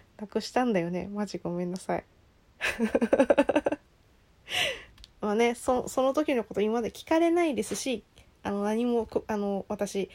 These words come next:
ごめんなさいをしていない。ご本人、ご本人、夫にごめんなさいをしていませんし、まあね、なんだったら、えー、ね、結婚して十年目の時に、あの、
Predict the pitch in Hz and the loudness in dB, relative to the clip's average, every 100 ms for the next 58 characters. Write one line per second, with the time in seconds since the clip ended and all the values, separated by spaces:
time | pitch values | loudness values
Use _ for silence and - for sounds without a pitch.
0 | - - - 202 190 202 226 180 - 202 | -14 -14 -6 -2 -2 2 2 2 2 2
1 | 214 233 - 202 262 247 208 170 - 214 | 2 2 2 2 2 2 0 -2 -4 -2
2 | 220 202 - 202 - 226 202 202 233 226 | 0 0 0 0 4 4 6 4 4 0
3 | 240 269 185 190 - 220 226 247 285 220 | 0 0 0 -4 -4 -2 -2 -2 -2 -2
4 | - 294 208 - - - _ _ _ _ | -2 -2 -2 -4 -20 -20 _ _ _ _
5 | _ _ - - _ - 196 208 220 269 | _ _ -20 -20 _ -8 -4 -2 0 2
6 | 359 392 - 220 247 214 - - - - | 4 4 2 -2 2 0 -2 -12 -20 -20
7 | - _ - 202 202 196 190 185 180 - | -20 _ -6 -2 0 0 0 0 -2 -4
8 | 262 285 226 - 240 247 226 220 262 294 | -4 -2 -4 0 0 2 0 2 2 2
9 | 302 302 208 196 175 175 233 - - - | 0 0 -2 -2 -2 -2 -6 -14 -20 -20
10 | _ - 180 175 165 160 | _ -6 -4 -2 -4 -8